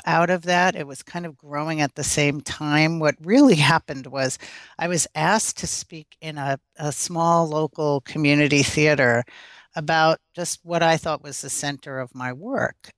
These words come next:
And, um, and I really sat and kind of meditated and thought about that question, "Gee, what is the center of my <laughs> work?" And, um, I had fifteen minutes to share that with a group. And I realized the center of my work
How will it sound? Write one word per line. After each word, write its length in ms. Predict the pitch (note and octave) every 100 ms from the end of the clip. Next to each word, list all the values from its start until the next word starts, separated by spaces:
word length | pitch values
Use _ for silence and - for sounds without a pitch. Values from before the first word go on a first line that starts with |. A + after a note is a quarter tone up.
| -
And, 400 | E3+ D#3 D3 D3 D#3
um, 440 | D3 D3 D3 C#3+ _ _ _ - - -
and 120 | G3
I 60 |
really 320 | F#3+ G#3 A3+ A3
sat 320 | - F#3 E3+
and 80 | E3
kind 200 | E3+ D#3+
of 100 | D3
meditated 680 | D#3 E3 E3 - E3 E3
and 140 | D#3 D#3
thought 220 | D3+ D3+
about 240 | D#3 D#3+ D#3
that 180 | C#3+
question, 420 | - D3+ - D3+ C3+
"Gee, 180 | F3+ G#3
what 200 | E3 F3+
is 180 | G#3+ -
the 100 | C#3+
center 380 | - B2 -
of 160 | B2+ -
my 140 | D3 -
<laughs> 80 | -
work?" 420 | - - - - - - - - - -
And, 460 | G3 F3+ F3 F3 E3+
um, 300 | - E3 E3 E3+
I 60 |
had 200 | D#3+ E3
fifteen 520 | - A#3 - - F#3+
minutes 440 | E3 C#3+ D3+ - -
to 420 | - E3+ D#3 D3+
share 380 | C#3+ - C4 D4
that 320 | G3 C#3+ C3+
with 160 | D3+ D3
a 80 | D3
group. 580 | - A#3 G3 C#3 C3+ - - - - _
And 640 | - F#3 F3+ F3 E3+ E3 - _ _ _ -
I 100 | F3+
realized 600 | G3 C4 D4+ G3+ E3+ -
the 80 | E3+
center 380 | - F#3 F3 F3
of 100 | D3+
my 160 | D#3+
work 240 | D3+ D#3